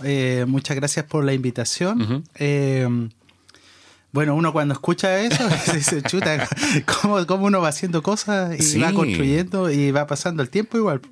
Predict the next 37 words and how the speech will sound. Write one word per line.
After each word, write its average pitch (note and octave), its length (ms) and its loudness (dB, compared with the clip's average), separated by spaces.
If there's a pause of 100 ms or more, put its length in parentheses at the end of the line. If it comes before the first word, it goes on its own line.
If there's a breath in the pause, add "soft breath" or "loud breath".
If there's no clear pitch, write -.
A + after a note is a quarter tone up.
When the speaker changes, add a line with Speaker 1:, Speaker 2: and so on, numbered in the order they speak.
(120)
Speaker 2:
Exacto, D3 540 -2
Speaker 1:
Y - 20 -4
Speaker 2:
va, A2 80 2
Speaker 1:
es G2 80 -6
que, A#2+ 320 -2
Speaker 2:
ha, A2 460 -4
ha G2 40 -4
Speaker 1:
y - 20 -4
Speaker 2:
pasado, G#2 580 -2
¿eh? C#3 60 2
Speaker 1:
Sí, C#3 300 2
va C3+ 140 -2
pasando C#3+ 360 0
el D3 80 -4
tiempo, C3+ 400 -2
pero C#3 400 0 (340 loud breath)
ahí F3 160 0
seguimos F3 400 0
con, D3 320 0
con C#3 240 0
energía D3 500 2
todavía C#3 600 0
y, A#2+ 760 2 (240)
eh, B2 260 0
formando D3 360 0
equipos, E3 420 0
que D3 160 -2
eso D3 220 0
es C3+ 200 -2
clave, C#3+ 720 0
eh, C3 40 -4
para C3 220 -2
poder C#3 220 0
lograr, C#3+ 500 0 (600 loud breath)
eh, C3+ 160 2
muchas D3 300 2
cosas. E3 720 -2